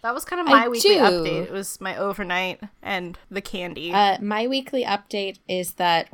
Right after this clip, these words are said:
Speaker 2: well, this won't come out in time. Today is my nephew's birthday, so happy birthday, boy child.
Speaker 1: Happy late birthday.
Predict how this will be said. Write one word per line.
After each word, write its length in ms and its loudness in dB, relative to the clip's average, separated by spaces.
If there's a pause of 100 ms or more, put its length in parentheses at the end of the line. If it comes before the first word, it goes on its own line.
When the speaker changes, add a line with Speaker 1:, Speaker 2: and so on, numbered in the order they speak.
Speaker 2:
well, 160 2
this 240 0
won't 220 0
come 180 0
out 200 0
in 80 -8
time. 320 0
Today 320 -2
is 160 0
my 100 -2
nephew's 420 -2
birthday, 400 -6
so 200 -8
happy 400 2
birthday, 440 2
boy 280 -2
child. 520 0
Speaker 1:
Happy 280 -2
late 200 0
birthday. 920 -2